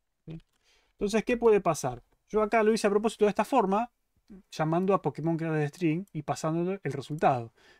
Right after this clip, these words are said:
Pero yo sé que Pokémon creador de string puede fallar. Si falla, esto va a ser nulo. Y si esto es nulo,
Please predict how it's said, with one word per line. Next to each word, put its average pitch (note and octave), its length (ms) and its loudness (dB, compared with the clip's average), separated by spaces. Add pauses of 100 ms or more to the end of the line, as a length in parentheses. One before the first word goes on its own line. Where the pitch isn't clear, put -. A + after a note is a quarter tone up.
Pero D3+ 180 0
yo C4+ 160 -2
sé C#4+ 180 -2
que G3+ 100 2
Pokémon D#3+ 400 0
creador F3 220 -2
de D3 80 0
string G#3 240 -6
puede E3 220 0
fallar. C3+ 440 -2 (720)
Si - 200 -8
falla, A3+ 480 2
esto E3 260 -2
va E3+ 80 2
a D3+ 40 -6
ser D3 200 -4
nulo. C#3+ 440 -4 (260)
Y D3+ 80 -4
si - 120 0
esto A3+ 180 0
es A3 60 2
nulo, A3 440 2